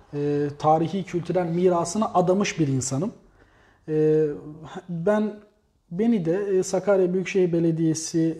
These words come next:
e, Kültür Dairesi'nde çalışıyor olmam, e, hani beni ziyadesiyle memnun etti. Yine aynı şekilde beni oraya kazandıran, e, insanlara da canı gönülden teşekkür ediyorum. İlçemiz için ve Sakarya'mız için,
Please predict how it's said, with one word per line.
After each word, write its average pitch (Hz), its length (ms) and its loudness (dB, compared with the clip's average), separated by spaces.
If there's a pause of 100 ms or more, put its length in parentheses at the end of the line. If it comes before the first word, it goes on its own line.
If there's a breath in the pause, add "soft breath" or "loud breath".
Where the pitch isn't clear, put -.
e, 147 280 -2
Kültür 156 340 -4
Dairesi'nde 147 720 -2
çalışıyor 156 480 2
olmam, 139 420 0 (640 soft breath)
e, 147 260 2
hani 175 180 0 (280)
beni 170 260 2
ziyadesiyle 175 720 2 (160)
memnun 175 340 -2
etti. 226 500 -4 (360 soft breath)
Yine 185 200 -2
aynı 190 260 0
şekilde 156 480 -2
beni 175 260 0 (120)
oraya 165 300 2
kazandıran, 156 640 0 (180)
e, 135 340 -4
insanlara 143 580 -2
da 151 100 2
canı 175 300 2
gönülden 156 360 0
teşekkür 185 420 0
ediyorum. 127 380 -2 (200)
İlçemiz 208 460 0
için 180 400 -6
ve 165 240 -2
Sakarya'mız 165 680 -2
için, 170 240 -8